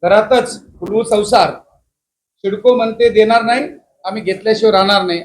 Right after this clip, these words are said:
हा स्लोगन असणार आहे. आणि या ठिकाणी आपल्याला माहिती आहे,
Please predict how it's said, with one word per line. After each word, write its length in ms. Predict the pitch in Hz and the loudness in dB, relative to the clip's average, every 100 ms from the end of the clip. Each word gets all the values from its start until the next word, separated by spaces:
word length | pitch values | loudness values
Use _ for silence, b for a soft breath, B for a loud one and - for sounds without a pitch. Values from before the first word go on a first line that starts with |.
| - | -8
हा 80 | 196 | -10
स्लोगन 400 | - 185 185 233 | -6 -6 -2 -2
असणार 320 | 208 202 190 | -4 -4 -2
आहे. 160 | 160 151 - _ _ _ _ _ - | -2 -4 -10 _ _ _ _ _ -8
आणि 540 | 226 262 262 254 247 - _ 208 | -2 0 0 0 -4 -14 _ -4
या 100 | 226 | -2
ठिकाणी 360 | 233 254 269 | -2 -6 -4
आपल्याला 300 | 269 254 277 | -2 -2 -2
माहिती 280 | 254 240 240 | 0 -2 -2
आहे, 280 | 175 147 | -2 -4